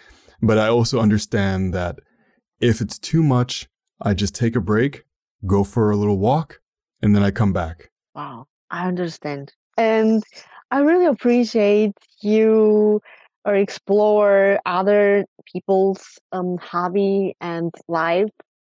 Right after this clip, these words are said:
Speaker 2: That would make your perception wide.
Speaker 1: And I get to meet wonderful people like you, and you share your experiences, and I get to learn more, which is fantastic.
Speaker 2: Oh, I really thank you. <laughs>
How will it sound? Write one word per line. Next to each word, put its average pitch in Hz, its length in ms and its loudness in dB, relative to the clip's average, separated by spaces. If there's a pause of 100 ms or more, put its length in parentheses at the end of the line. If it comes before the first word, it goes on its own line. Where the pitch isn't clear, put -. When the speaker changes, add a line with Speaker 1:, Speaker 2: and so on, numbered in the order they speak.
(180)
Speaker 2:
That 226 360 0 (340)
would 208 220 0
make 190 400 0 (200)
your 175 840 0 (440)
perception 185 880 -4 (220)
wide. 156 460 -4 (440)
Speaker 1:
And 113 180 2
I 131 80 2
get 123 220 -2
to 135 80 -4
meet 120 320 -2
wonderful 127 460 0
people 131 300 0
like 98 220 0
you, 123 320 0
and 98 340 0 (320)
you 101 160 4
share 127 320 0
your 127 180 4
experiences, 107 1000 0
and 101 200 -2
I 120 80 0
get 160 140 0
to 165 80 0
learn 170 200 2
more, 147 300 2
which 107 160 2
is 113 140 -2
fantastic. 120 800 -2
Speaker 2:
Oh, 220 560 -2
I 240 140 -6
really 262 360 -2 (360)
thank 202 340 -6
you. 185 340 0
<laughs> - 40 -20